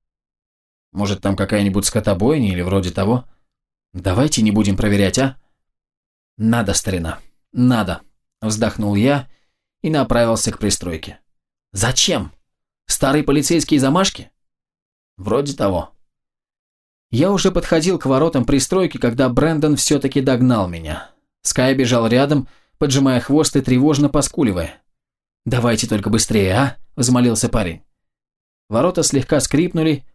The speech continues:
приоткрываясь ровно настолько, чтобы мы могли протиснуться внутрь. Пока глаза привыкали к полумраку, мы замерли неподалеку от входа.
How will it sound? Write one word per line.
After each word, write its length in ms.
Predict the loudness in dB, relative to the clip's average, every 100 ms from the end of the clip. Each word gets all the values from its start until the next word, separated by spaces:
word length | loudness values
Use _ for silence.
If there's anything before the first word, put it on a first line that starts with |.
| -4
приоткрываясь 640 | -2 -2 0 0 2 0
ровно 360 | 0 0 0 0
настолько, 500 | 0 0 0 0 -2
чтобы 280 | -2 2 2
мы 120 | 4
могли 420 | 2 2 2 2 -6 _
протиснуться 640 | -2 0 0 0 0 0 0
внутрь. 380 | 2 -2 -4 -18 _ _ _ _ _ _ _ _ _
Пока 260 | -6 -2 0
глаза 320 | 2 2 0
привыкали 500 | 0 0 0 0 0
к 100 | -2
полумраку, 540 | -2 0 0 0 0
мы 180 | 2 2
замерли 520 | 2 0 2 2 2
неподалеку 580 | 2 2 0 2 2 0
от 80 | -2
входа. 480 | -4 -2 -2 -2